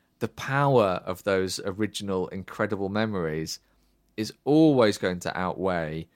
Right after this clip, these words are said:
the nagging mechanical, uh, problems that, that I have with it. And I,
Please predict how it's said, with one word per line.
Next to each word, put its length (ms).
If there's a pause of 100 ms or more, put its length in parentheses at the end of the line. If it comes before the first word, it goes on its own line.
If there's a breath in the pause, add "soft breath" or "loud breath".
(340)
the 240
nagging 800
mechanical, 840 (1080 soft breath)
uh, 460
problems 540
that, 280
that 200
I 140
have 280
with 140
it. 220
And 140
I, 100